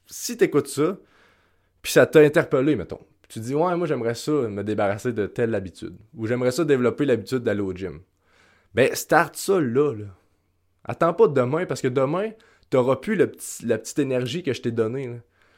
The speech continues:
T'auras plus la petite motivation. Elle va être partie. Faut que tu l'entretiennes. Fait que commence là à identifier ta, ta bonne habitude. Commence là à identifier ton pourquoi.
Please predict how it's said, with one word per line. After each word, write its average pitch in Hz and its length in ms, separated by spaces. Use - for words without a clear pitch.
T'auras 139 220
plus 226 140
la 170 80
petite - 180
motivation. 120 760
Elle 113 80
va 139 80
être 139 80
partie. - 460
Faut 127 100
que - 60
tu - 140
l'entretiennes. 135 640
Fait 135 120
que - 60
commence 165 520
là 139 360
à 107 300
identifier 143 760
ta, 117 220
ta 117 160
bonne 120 160
habitude. 123 420
Commence 143 360
là 151 320
à 123 80
identifier 127 480
ton 147 140
pourquoi. 160 440